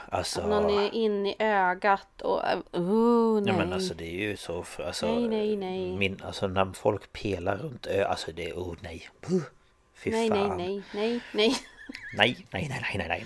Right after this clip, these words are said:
Speaker 1: nej.
Speaker 2: Nej, jag får, jag får lite så här panikkänslor.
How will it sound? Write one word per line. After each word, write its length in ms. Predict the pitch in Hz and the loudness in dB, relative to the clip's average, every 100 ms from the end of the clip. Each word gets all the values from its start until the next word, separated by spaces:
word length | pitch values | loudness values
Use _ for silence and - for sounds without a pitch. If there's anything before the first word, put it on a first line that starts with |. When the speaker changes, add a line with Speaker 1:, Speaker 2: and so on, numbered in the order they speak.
| - | -10
Speaker 1:
nej. 140 | - - | -14 -4
Speaker 2:
Nej, 400 | 226 226 208 214 | 0 0 0 -4
jag 160 | - 247 | 0 2
får, 120 | 240 | 8
jag 200 | 247 254 | 10 10
får 100 | 294 | 8
lite 300 | 294 285 277 | 4 4 0
så 100 | 247 | 2
här 60 | 165 | 2
panikkänslor. 800 | - 190 170 - 175 - 208 | 4 0 0 -6 -8 -6 -10